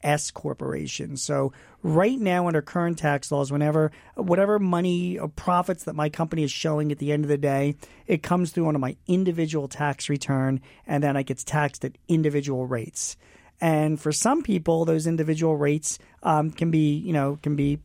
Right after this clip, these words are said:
quite high. So you're getting, you know, your, your business profits are being taxed at those higher rates. So now in the reconciled bill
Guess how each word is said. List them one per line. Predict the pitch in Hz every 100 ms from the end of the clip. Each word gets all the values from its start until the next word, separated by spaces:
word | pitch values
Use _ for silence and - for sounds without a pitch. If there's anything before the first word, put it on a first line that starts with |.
| - -
quite | 143 139
high. | 226 - 220
So | - 147
you're | 139
getting, | 139 135 147
you |
know, | 127
your, | 131 135 -
your | 139
business | 143 151 151
profits | - 139 135 -
are |
being | 139 135
taxed | 131 127 120
at | 139
those | 135 127 - - -
higher | - 143 139
rates. | 135 143 131 - - _ - -
So | -
now | 190 196 196
in |
the | 170
reconciled | 139 147 180 202 262 240 220 196 185 165
bill | 156 151 117